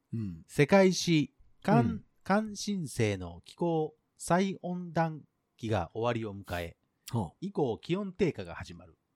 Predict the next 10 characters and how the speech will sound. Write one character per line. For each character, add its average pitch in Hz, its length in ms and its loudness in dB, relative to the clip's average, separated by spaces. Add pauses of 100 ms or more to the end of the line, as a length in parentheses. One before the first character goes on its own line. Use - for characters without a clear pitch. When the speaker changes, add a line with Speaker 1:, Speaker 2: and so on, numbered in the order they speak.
(480)
Speaker 2:
シ - 200 -2
ュ - 20 4
メ 269 240 4
ー - 20 2
ル 240 140 -2
文 202 200 0
明 95 200 -2
の 80 200 -16 (280)
勃 95 240 -12
興。 92 240 -6